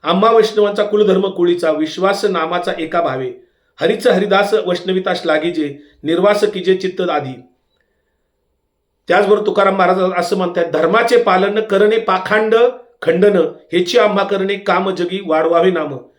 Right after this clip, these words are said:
वेदोक्त कर्मकांड विषयक विधिनिषेध लोपल्यामुळे जो स्मार्त कर्मकांडाचा मार्ग अर्थात धर्म होता, तो कलियुगात निष्फळ झाल्यामुळे सर्वांसाठी नामधर्म वैष्णव धर्मच आचरणीय आहे, जो नामधारकांचा तारक आहे, जो नामाप्रते तत्व नाही रे अन्यथा," असे सांगतो.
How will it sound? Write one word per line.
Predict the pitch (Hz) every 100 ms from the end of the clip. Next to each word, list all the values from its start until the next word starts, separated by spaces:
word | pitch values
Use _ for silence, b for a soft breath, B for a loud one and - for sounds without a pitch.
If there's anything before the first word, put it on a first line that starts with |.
| _ -
वेदोक्त | 156 180 226 247 220
कर्मकांड | 196 202 190 185
विषयक | 180 180 180 185 B B B
विधिनिषेध | 139 175 208 214 - 220
लोपल्यामुळे | 202 185 190 190 190
जो | 190
स्मार्त | 185 185 208 226
कर्मकांडाचा | 196 190 185 180 185 180
मार्ग | 170 175 180
अर्थात | 170 170 165
धर्म | - 165
होता, | 208 165 165 139 B B B
तो | 175
कलियुगात | 165 175 202 220 202 190 - B B -
निष्फळ | 170 185 - 254
झाल्यामुळे | 233 202 208 208
सर्वांसाठी | - 180 180 208 202 175 190
नामधर्म | 175 175 202 180 185 185
वैष्णव | 180 170 190 202 -
धर्मच | 143 160 190 233
आचरणीय | 180 208 185 185
आहे, | 165 151 135 B B
जो | 165 175
नामधारकांचा | 180 220 190 175 180 180 180
तारक | 170 165 180
आहे, | 170 156 143 b b _ 165
जो |
नामाप्रते | 185 170 180 233 240 180 214
तत्व | 214 208 196
नाही | 190 175 170
रे | 208 214
अन्यथा," | 190 185 180
असे | 170 170
सांगतो. | 165 127 120 101